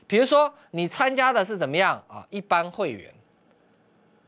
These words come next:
那你打电话去投顾公司抗议啊，他跟你讲说什么？哦，你应该要参加特别会员，只要再交几十万就可以了。等到你交了几十万之后呢，你后来发现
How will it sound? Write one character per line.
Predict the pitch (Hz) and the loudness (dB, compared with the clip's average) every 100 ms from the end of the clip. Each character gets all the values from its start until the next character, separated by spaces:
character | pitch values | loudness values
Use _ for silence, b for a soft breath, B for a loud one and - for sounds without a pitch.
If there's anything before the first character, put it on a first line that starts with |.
| _ _ _ _ _ _ | _ _ _ _ _ _
那 | 240 | 0
你 | 220 | 0
打 | 226 160 156 | 2 0 2
电 | 226 | 0
话 | 220 | 0
去 | 220 | -2
投 | - 170 | -2 -2
顾 | 202 | 0
公 | 202 196 | -2 -2
司 | 202 | -2
抗 | 202 208 185 | -2 -2 -2
议 | 185 | -2
啊， | 156 143 - | 0 0 -2
他 | 196 | -4
跟 | 214 | -2
你 | 190 | 0
讲 | 151 135 | -2 -2
说 | 170 | -4
什 | 127 | -2
么？ | 113 117 | -4 -2
哦， | 202 B B | -2 B B
你 | 151 | -6
应 | 190 | 0
该 | 214 | 2
要 | 214 | 2
参 | 196 202 | 0 -4
加 | 196 | -4
特 | - 220 | -4 -4
别 | 143 131 | -2 -2
会 | 170 | -2
员， | 127 110 - _ _ _ | -4 -6 -12 _ _ _
只 | 165 | 0
要 | 180 | 2
再 | 226 185 | 0 0
交 | 196 185 | 2 0
几 | - 123 | 0 -10
十 | 101 120 | -10 -2
万 | 160 165 | 2 2
就 | 143 | -2
可 | 139 - 113 | -10 -10 -12
以 | 104 | -14
了。 | - _ _ - - _ _ b b b b _ | -20 _ _ -20 -20 _ _ b b b b _
等 | 214 | 2
到 | 320 | 4
你 | 302 208 | 2 0
交 | 254 320 | 4 6
了 | 302 | 6
几 | 262 170 | 2 -6
十 | - 233 | -2 2
万 | 269 214 | 2 2
之 | 226 | 0
后 | 247 208 | 2 4
呢， | 202 202 B B B | 2 0 B B B
你 | 185 202 | -4 2
后 | 311 | 4
来 | 294 262 | 4 4
发 | 277 | 2
现 | 269 254 | 0 0